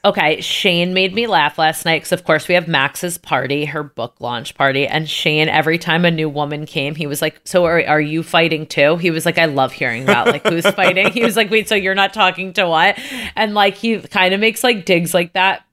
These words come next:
because it's true. Like, how can you not say something? Like, every single person is fighting or not talking to someone else.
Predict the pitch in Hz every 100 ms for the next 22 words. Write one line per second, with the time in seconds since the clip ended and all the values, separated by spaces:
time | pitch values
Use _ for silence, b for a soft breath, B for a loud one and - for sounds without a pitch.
0 | _ 185 180 165 156 160 156 - - 135
1 | 147 160 143 151 143 139 139 151 135 135
2 | 127 123 - 131 139 139 165 147 143 -
3 | 147 131 143 135 143 139 139 139 135 151
4 | 139 - 139 131 139 147 139 139 151 120
5 | - 139 120 131 123 107 - 104 123 190